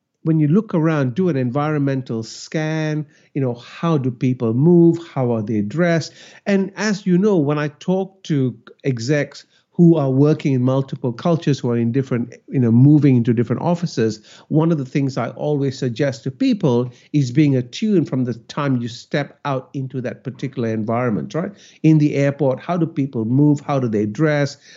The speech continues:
What's the traffic flow like? How do people talk to each other? Tonality of voice, et cetera. These are all things that we need to be observant about when we are working across cultures. So again, it's a quick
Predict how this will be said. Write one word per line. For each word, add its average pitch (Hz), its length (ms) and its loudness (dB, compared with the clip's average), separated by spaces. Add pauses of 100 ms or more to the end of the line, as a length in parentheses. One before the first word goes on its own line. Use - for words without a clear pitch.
(140)
What's - 320 -2
the 113 120 -4
traffic 143 600 -6 (120)
flow 139 260 -4
like? 127 480 -2 (480)
How 147 220 -2
do 127 120 -2
people 120 400 -4
talk 143 420 -4
to 135 100 -4
each 127 180 -6
other? 131 240 -2
Tonality 123 680 -2
of 98 140 -2
voice, 135 440 -2
et 135 140 -12
cetera. 175 260 -2
These 285 240 -2
are - 140 -4
all 185 280 0
things 156 300 -2
that 131 140 -4
we 135 160 0
need 143 240 2
to 143 80 0
be 120 200 0
observant 139 680 2
about 104 400 -2 (240)
when 127 300 2
we 120 120 0
are 113 80 0
working 113 500 -4
across 104 480 -4
cultures. - 600 -4 (240)
So 214 220 0
again, 285 260 0
it's 220 140 -4
a 180 80 -4 (600)
quick - 260 -10